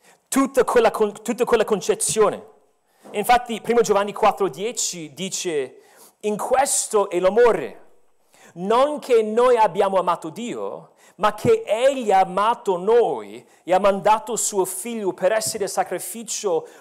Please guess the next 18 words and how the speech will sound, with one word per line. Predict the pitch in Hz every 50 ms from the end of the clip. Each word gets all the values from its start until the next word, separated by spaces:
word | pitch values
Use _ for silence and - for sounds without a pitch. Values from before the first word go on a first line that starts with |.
| - _
propiziatorio | - - - 208 226 240 233 233 - 240 214 - - - 226 196 190 - - 240 233 233 226 196 160 139 127 120 120
per | - - 185
i | 190 185
nostri | 170 165 160 - - 165
peccati." | - - 165 156 - 180 170 - - - - _ _ _ _ _ _ _ _ _ _ _ _ _ _ _ _ _ _ _ _ _ _ _ _ _ _ _ _ _ _ _ _ _ _ _ _ _ _ _ _ _
Non | - 202 262 262
possiamo | - 320 302 311 - 311 294 269
dire: | 220 254 285 262 247 220 - - - -
"Sì, | - - - - - 269 294 302 294 214 - _ _ _ _
ero | - 208 240 269 269 262 254 - 240 233 - - - - - 139
degno | 120 202 220 254 285 294 285 277 262
del | 202 247 233
suo | - - - 240
amore | 240 262 277 262 220 170 123 120 -
e | - 180
mi | 185 202
ha | 208
amato", | 214 233 240 240 226 - 170 117 95 -